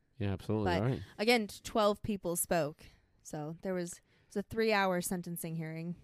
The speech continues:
Speaker 1: So United Data Connect, batting a thousand now. This is the third one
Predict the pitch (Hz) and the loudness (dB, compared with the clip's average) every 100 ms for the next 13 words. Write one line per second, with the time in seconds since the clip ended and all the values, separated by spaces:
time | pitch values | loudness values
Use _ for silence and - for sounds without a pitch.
0 | - - - - 107 123 143 120 123 127 | -20 -20 -8 0 2 6 4 4 4 6
1 | 135 127 - 135 131 - - _ _ _ | 6 2 2 2 2 0 -14 _ _ _
2 | _ - 123 120 120 127 139 143 110 98 | _ -2 4 4 4 4 6 6 4 4
3 | 92 107 110 117 110 110 101 101 113 110 | 2 0 -4 -2 -2 0 2 4 4 6
4 | 127 120 104 110 | 6 4 4 0